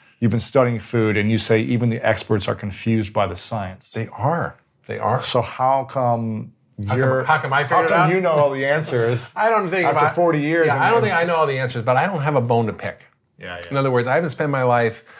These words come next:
Speaker 2: dedicated to the low-fat diet. I haven't been dedicated my life to
Speaker 1: Paleo.
Speaker 2: veganism. I mean, I, I'm looking at, like, what works. And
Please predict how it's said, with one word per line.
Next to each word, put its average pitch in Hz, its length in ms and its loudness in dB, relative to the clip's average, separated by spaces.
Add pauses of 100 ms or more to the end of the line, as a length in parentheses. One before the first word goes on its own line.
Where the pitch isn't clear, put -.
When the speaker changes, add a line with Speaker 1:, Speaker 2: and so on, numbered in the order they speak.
(180)
Speaker 2:
dedicated 127 600 0
to 120 100 -6
the 120 60 2
low-fat 117 580 -2
diet. 92 420 0
I 107 80 0
haven't 135 240 2
been 123 140 0
dedicated 127 440 0
my 117 100 0
life 117 260 0
to 120 140 -2
Speaker 1:
Paleo. 104 520 2
Speaker 2:
veganism. 120 760 0
I 131 60 -6
mean, 151 140 0
I, 156 280 2
I'm 147 160 -2
looking 165 280 0
at, - 200 -2
like, 135 220 0
what 131 420 2
works. 139 440 -2
And 139 160 -6